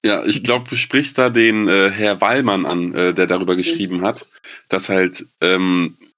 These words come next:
Speaker 1: Feuerbach sich schon damit beschäftigt hatte, aber es halt, äh, ausgelassen hatte. Ähm,
Speaker 2: Ja.
Speaker 1: ein gewisser Herr Brunvoll, ähm, äh, Brunvoll hat dann halt genau das wieder aufgenommen, vor paar Jahren erst. Ich, ich hab, ich hab, ich hab's auch, als ich meine Hausarbeit über Feuerbach schrieb,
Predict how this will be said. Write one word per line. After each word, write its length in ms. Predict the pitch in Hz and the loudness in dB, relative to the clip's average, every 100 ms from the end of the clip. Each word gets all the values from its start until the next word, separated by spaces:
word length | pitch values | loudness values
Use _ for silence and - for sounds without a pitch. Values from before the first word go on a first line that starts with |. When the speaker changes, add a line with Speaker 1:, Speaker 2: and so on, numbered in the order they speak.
| _ _ | _ _
Speaker 1:
Feuerbach 440 | - 110 104 98 95 | -6 -2 0 0 -2
sich 180 | 101 - | -4 0
schon 220 | 95 90 | 0 0
damit 220 | 92 90 | -2 -2
beschäftigt 460 | 98 113 110 101 104 | -2 -2 -2 -4 -4
hatte, 220 | 104 104 | -2 0
aber 280 | 90 87 80 | 0 0 0
es 140 | - | 0
halt, 260 | 92 87 - | -2 -2 -2
äh, 180 | - 85 | -2 0
ausgelassen 640 | 104 117 92 90 90 92 | 0 0 -2 -2 -2 -6
hatte. 260 | 85 95 95 - - _ - | -4 -6 -8 -20 -20 _ -4
Ähm, 200 | 92 95 | -2 0
Speaker 2:
Ja. 60 | |
Speaker 1:
ein 120 | 90 95 | 0 0
gewisser 380 | 98 107 104 | -2 0 0
Herr 120 | 101 95 | 0 -2
Brunvoll, 840 | 92 120 151 151 101 101 104 101 - | 0 0 0 0 0 2 0 -4 -8
ähm, 560 | 80 90 92 92 87 - | -2 0 0 -2 -2 -4
äh, 240 | - 87 87 | -2 0 0
Brunvoll 580 | 95 135 151 - 90 | 2 0 0 -2 -2
hat 160 | 92 98 | -2 -2
dann 160 | 98 98 | -2 0
halt 360 | 95 92 - | -2 -2 -6
genau 320 | - 92 95 95 | -4 -2 0 0
das 320 | 95 98 - | 0 -2 -4
wieder 220 | 104 98 - | -4 -2 0
aufgenommen, 460 | 107 - 95 87 | 0 0 -2 -2
vor 120 | - 95 | -4 -6
paar 220 | 101 101 | -2 0
Jahren 300 | 98 104 95 | 0 0 -2
erst. 200 | 82 - | -4 -2
Ich, 140 | 98 | -4
ich 80 | - | -2
hab, 100 | 117 | -2
ich 100 | 107 | -2
hab, 100 | 123 | -4
ich 160 | - - | -4 -2
hab's 160 | 120 - | -2 0
auch, 300 | 120 135 _ - - - - - | 0 0 _ -16 -14 -14 -18 -6
als 180 | 101 - | -4 0
ich 40 | |
meine 220 | 113 113 | 0 2
Hausarbeit 380 | 120 127 117 117 | 2 2 0 0
über 140 | 110 | -2
Feuerbach 360 | 117 120 120 117 | 0 2 2 0
schrieb, 280 | - - 117 | -2 -6 -8